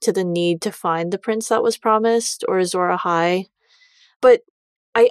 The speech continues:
I agree that Aemon sees Daenerys as hope, 'cause it, and it's not just hope beyond, you know, hope against the others and belief. You know, touching on that idea that you brought up earlier about family, it's,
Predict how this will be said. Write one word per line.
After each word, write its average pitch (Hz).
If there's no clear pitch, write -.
I 240
agree 254
that 202
Aemon 196
sees 190
Daenerys 185
as 185
hope, 185
'cause 226
it, 254
and 254
it's -
not 330
just 320
hope 202
beyond, 180
you 202
know, 170
hope -
against 190
the -
others 185
and 180
belief. 170
You 202
know, 190
touching 226
on 214
that 202
idea 190
that 185
you 185
brought 180
up 175
earlier 180
about 180
family, 202
it's, -